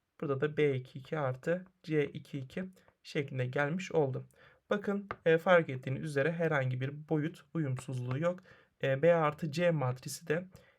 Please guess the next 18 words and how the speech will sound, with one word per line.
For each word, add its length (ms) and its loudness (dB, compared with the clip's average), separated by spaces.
ikiye 320 -2
ikilik 360 -8
bir 60 -4
matris. 580 0
Burada 180 -2
gördüğünüz 480 -2
üzere 400 0
ha-, 220 -10
aynı 240 4
şekilde 400 -2
A 160 6
matrisi 500 -2
de 120 0
ikiye 320 -6
ikilik 440 -8
bir 300 -4
matris. 640 -2
Yani 320 2